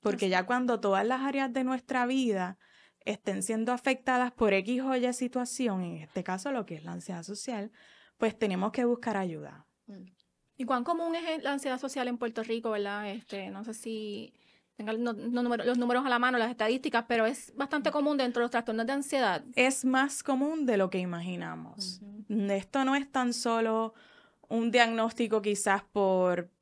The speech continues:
Speaker 1: por carga genética, por herencia, ¿verdad? Historial familiar que presenta sintomatología de ansiedad. Esto puede ser adicional conductual.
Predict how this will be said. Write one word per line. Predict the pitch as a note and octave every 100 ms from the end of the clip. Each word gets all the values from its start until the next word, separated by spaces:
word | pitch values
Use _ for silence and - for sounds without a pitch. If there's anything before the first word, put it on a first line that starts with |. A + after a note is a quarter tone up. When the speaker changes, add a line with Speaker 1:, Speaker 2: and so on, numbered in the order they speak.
| _
Speaker 1:
por | - G#3 F#3+
carga | G3+ G3+ A#3 A#3+
genética, | B3+ A#3 G3 G3+ G#3+ A#3+ A#3+
por | A3+ G3+
herencia, | F#3+ G3 G#3 G3+ A#3+ B3+ C4
¿verdad? | G3 F#3+
Historial | A3 A3 F#3+ F#3
familiar | - G#3+ G#3+ G3+ G3 G3+
que | G#3+
presenta | G3 F#3+ F#3+ G3 F#3+ G3 F#3+ F#3+ - - -
sintomatología | - G#3 G3+ G3 F#3 F#3 F#3+ G3+ G#3 G3+ G3
de | G3
ansiedad. | F#3+ G3 A3+ G3+ G3 F#3+
Esto | G3 F#3+ G#3+ G3+
puede | G#3 G#3
ser | G#3+ G3+
adicional | G3 G3 G3 F3+
conductual. | F#3+ G3 G3 A#3 - G3+ F#3 E3+ F#3